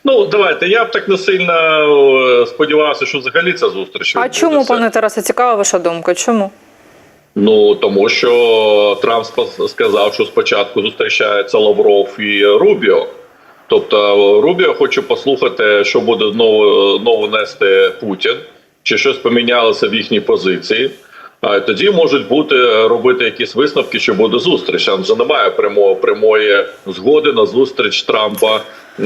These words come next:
Speaker 1: з Путіним. Далі, інше питання: як Путін потрапить в Угорщину.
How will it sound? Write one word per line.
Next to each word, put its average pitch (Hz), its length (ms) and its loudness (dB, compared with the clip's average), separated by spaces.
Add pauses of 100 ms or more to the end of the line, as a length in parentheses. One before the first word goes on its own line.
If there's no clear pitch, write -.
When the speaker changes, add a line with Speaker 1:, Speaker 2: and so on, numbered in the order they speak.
(580)
Speaker 1:
з 107 500 0 (140)
Путіним. 92 480 0
Далі, 113 360 0
інше 131 200 -2
питання: 101 480 -2
як 113 220 -2
Путін 127 260 -2
потрапить 117 520 -2
в 147 40 0
Угорщину. 135 480 0